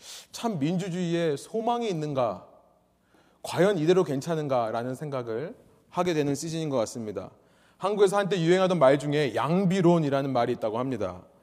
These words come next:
이런 말 혹시 들어보신 적이 있는지 모르겠는데, 지난 대선 때 이런 얘기가 많이 나왔었대요. 양비론, 누가 지어낸 말인지는 모르겠지만 이런 말이래요. "양쪽 둘 다 아니다."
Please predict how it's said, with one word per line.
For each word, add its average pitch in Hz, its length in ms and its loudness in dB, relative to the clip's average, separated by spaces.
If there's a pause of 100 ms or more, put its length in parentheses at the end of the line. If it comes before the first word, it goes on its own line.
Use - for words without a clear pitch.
(260)
이런 147 120 0
말 160 100 4
혹시 165 200 -4
들어보신 143 400 0
적이 143 140 -2
있는지 127 220 -6
모르겠는데, 107 640 -8 (360)
지난 156 360 2
대선 139 440 2
때 180 100 2
이런 147 220 2
얘기가 131 200 0
많이 117 200 -2
나왔었대요. 101 640 -8 (300)
양비론, 135 640 2
누가 175 400 6
지어낸 165 340 0
말인지는 151 420 0
모르겠지만 127 680 -2
이런 180 180 2
말이래요. 107 520 0 (580)
"양쪽 185 500 2
둘 151 180 -2
다 156 220 6
아니다." 110 460 -2